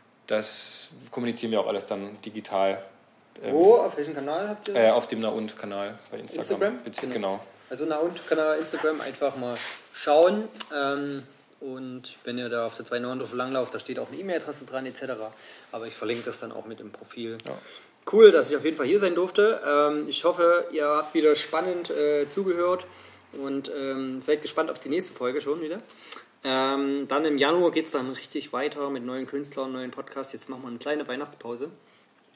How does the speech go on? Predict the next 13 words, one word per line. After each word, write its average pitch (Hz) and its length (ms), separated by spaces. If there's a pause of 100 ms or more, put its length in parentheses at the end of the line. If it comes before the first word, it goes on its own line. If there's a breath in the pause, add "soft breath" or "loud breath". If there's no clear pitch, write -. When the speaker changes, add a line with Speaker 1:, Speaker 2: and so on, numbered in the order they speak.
(420 loud breath)
Speaker 2:
Erzählt 143 320
es 139 80
gerne 143 160
euren 131 180
Freunden, 147 340
dass 123 140
es 120 80
uns 131 300
gibt. 165 260 (640 loud breath)
Ähm, 123 540
deinelieblingskünstler 139 760
punkt 127 180
com 135 540